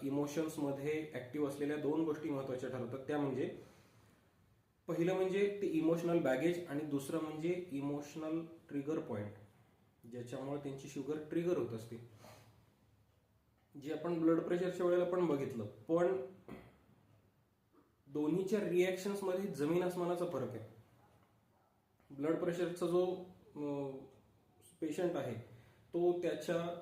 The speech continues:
आयुष्यातल्या जुन्या ज्या काही त्रासदायक आठवणी आहेत, त्यांना थोडासा रागाची प्रतिक्रिया देत असतो. मधुमेहाचा पेशंट मात्र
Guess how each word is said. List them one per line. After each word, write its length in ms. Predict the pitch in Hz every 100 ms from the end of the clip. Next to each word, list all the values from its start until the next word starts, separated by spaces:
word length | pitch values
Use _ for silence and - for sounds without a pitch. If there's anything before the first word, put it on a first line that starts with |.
| -
आयुष्यातल्या 500 | 143 147 160 151 165
जुन्या 300 | 147 143 151
ज्या 140 | 143 147
काही 200 | 175 175
त्रासदायक 440 | 131 120 151 151
आठवणी 300 | 135 - 127
आहेत, 180 | 127 -
त्यांना 300 | 143 143 160 165 -
थोडासा 340 | 165 170 185
रागाची 560 | 160 135 127 135 147 175
प्रतिक्रिया 540 | 156 143 139 139 123
देत 200 | 113 113
असतो. 300 | 110 - - - - - - - _ _ _ _
मधुमेहाचा 600 | 151 160 190 185 185 190
पेशंट 440 | 185 160 165 156 147
मात्र 360 | 131 - 156